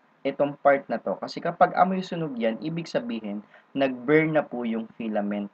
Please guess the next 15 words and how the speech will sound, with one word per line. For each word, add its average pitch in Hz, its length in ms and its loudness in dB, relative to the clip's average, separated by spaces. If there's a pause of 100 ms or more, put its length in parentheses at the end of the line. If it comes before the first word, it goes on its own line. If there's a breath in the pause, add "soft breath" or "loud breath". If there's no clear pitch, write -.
natin. 85 400 -10 (1120)
Okay? 123 200 -10 (560)
And, 202 480 4 (1160)
nung 208 180 6
naggawa 220 460 10
kami 254 180 6
ng 233 160 6
power 185 320 8
supply, 104 720 4
ayos 208 400 4
na 180 80 -2
lahat 165 380 0
yung 147 100 -2
gawa 131 380 6
namin. 98 480 -4